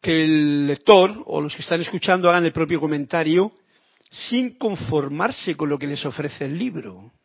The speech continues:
dice aquí. Porque estos muchas veces se evidenciarían su carácter limitativo. O sea, hay unos comentarios que a veces, pues, son como limitantes, porque es el pensamiento de Tony de Melo. Pero, ¿y el comentario de ustedes? Ese es, ese es más amplio.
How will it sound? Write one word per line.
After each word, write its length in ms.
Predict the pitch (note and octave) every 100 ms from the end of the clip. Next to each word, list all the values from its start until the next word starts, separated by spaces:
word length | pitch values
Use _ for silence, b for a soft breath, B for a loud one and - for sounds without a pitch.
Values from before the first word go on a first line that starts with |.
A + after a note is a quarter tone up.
| _
dice 300 | D3 C#3 C#3
aquí. 400 | A#2+ D3+ - - _ _ b b b b
Porque 340 | F#3+ E3+ F#3
estos 360 | A3+ - C#4 A#3
muchas 280 | A#3 A3+ F3+
veces 300 | A3 B3 -
se 120 | F3
evidenciarían 600 | D#3 D#3 - C#3+ F3 G3+
su 140 | F#3
carácter 440 | D#3 D3 D3 F#3 D#3+
limitativo. 720 | D3+ C#3+ D3 C#3 F3+ D3 A#2
O 80 | C3
sea, 320 | D3+ B2+ G#2+ B B
hay 140 | D#3+
unos 160 | G#3+ A3
comentarios 600 | A3 F#3+ D#3+ F3+ G3+ G#3
que 100 | E3+
a 40 |
veces, 300 | D3+ D3 F#3+ -
pues, 200 | E3 -
son 240 | G3 G#3+
como 280 | G3+ F#3+ E3+
limitantes, 640 | D3+ D#3+ D#3 C4 C4+ F3
porque 180 | C#3+ D3+
es 80 | D#3+
el 80 | G#3+
pensamiento 440 | E3 D#3 C#3+ D3
de 60 | D3
Tony 180 | D3+ D3
de 100 | E3+
Melo. 280 | A3+ D#3+ B B -
Pero, 300 | E3 G3 G#3+ B
¿y 100 | G#3
el 120 | C4+
comentario 540 | G#3 G#3+ G3 G3+ F#3+ F3+
de 80 | F3
ustedes? 540 | - D3 B2 G#2+ -
Ese 220 | A#2 - D#3+
es, 240 | - -
ese 240 | - - D3+
es 40 |
más 180 | E3 E3
amplio. 520 | C4+ B3 D#3+ C#3 A#2+